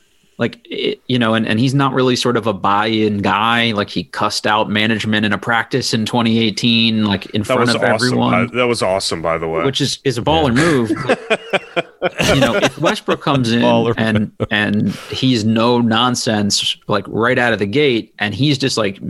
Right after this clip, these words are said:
Speaker 1: instantly buys into everything Scott Brooks says, I think that gets him a little bump in the locker room. And now when Brooks says, like, "We have to play harder,"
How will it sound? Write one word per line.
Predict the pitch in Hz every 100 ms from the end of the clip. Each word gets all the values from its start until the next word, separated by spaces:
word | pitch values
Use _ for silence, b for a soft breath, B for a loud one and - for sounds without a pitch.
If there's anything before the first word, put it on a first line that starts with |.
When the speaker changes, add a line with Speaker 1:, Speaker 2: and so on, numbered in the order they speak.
| - _ _ _ _ _
Speaker 1:
instantly | 139 160 - 135 127
buys | 95 113 113 113
into | 110 107
everything | 104 110 113 107
Scott | - 104 -
Brooks | 170 143
says, | - 117 110 107 - - b b b _ -
I | 120 175
think | 294 208
that | 135 -
gets | 185 -
him | 175
a | 165
little | 151 185
bump | 175 123 147 156
in | 131
the | 120
locker | 120 135 - 120
room. | 110 110
And | 107
now | 113 120
when | 117
Brooks | 110 120 -
says, | 113
like, | 107 104
"We | 131
have | - 101 -
to | 123
play | - 113
harder," | 101 131 160 104 104 107